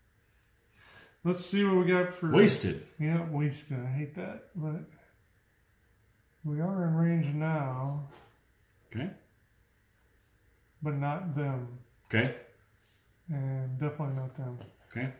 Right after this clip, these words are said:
Speaker 1: So I should be able to put these two on this
Speaker 2: Right,
Speaker 1: guy.
Speaker 2: so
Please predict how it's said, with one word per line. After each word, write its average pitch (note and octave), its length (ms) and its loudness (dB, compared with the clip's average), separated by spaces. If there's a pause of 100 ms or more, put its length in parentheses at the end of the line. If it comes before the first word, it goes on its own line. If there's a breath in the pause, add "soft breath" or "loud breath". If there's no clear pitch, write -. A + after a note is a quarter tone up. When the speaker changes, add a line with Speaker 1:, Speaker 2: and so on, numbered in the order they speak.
Speaker 1:
So D3+ 280 -2
I C#3 80 0
should A3 260 -4
be F#3+ 80 6
able D#3+ 140 4
to - 40 -4
put D3+ 200 -4
these E3+ 380 2 (100)
two C#3+ 420 0
on C3 180 -4
this C#3+ 160 -6
Speaker 2:
Right, G#2+ 220 4
Speaker 1:
guy. C3+ 60 0
Speaker 2:
so B2+ 560 2